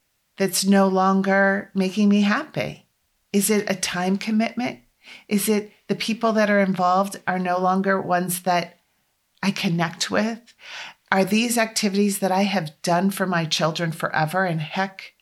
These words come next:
it's time for them to take them on themselves? It's really understanding the why.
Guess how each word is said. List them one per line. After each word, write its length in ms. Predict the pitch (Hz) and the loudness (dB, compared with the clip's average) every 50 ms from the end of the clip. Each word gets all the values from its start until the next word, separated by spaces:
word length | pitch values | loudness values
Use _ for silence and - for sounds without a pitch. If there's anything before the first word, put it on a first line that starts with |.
| _ _ _ _ _ _ _ _ _ _ _ - | _ _ _ _ _ _ _ _ _ _ _ -10
it's 220 | 185 180 - - | -6 -4 -4 -4
time 260 | - 165 160 156 170 | -2 -2 -2 -2 -2
for 140 | - - 175 | -4 -4 -4
them 180 | 160 165 156 151 | -2 -2 -2 -2
to 140 | 160 156 | -4 -6
take 280 | 156 - 160 151 151 - | -6 -6 -6 -6 -6 -4
them 140 | 160 151 156 | -4 -2 0
on 200 | 156 151 156 156 | 0 0 0 0
themselves? 920 | 156 151 151 151 - - - - - 95 95 - 220 208 - - - - _ _ _ _ - - - - - - - - - - - _ _ _ _ _ _ _ _ | -2 -2 -2 -4 -4 -4 -2 -2 -2 -2 -4 -6 -6 -8 -8 -8 -8 -10 _ _ _ _ -20 -20 -20 -20 -20 -20 -20 -20 -20 -20 -20 _ _ _ _ _ _ _ _
It's 260 | 202 208 196 - - | 0 0 2 0 -2
really 420 | 190 185 196 214 214 214 233 226 208 | -2 0 2 2 4 4 2 2 4
understanding 720 | 202 202 196 190 - - - 196 185 185 185 185 185 170 | 4 2 2 0 -2 -2 -2 -2 0 0 0 -2 0 0
the 80 | 185 180 | -2 -2
why. 720 | 160 160 156 151 156 185 196 170 - - - - _ | 0 0 0 0 0 0 -2 -2 -4 -8 -12 -16 _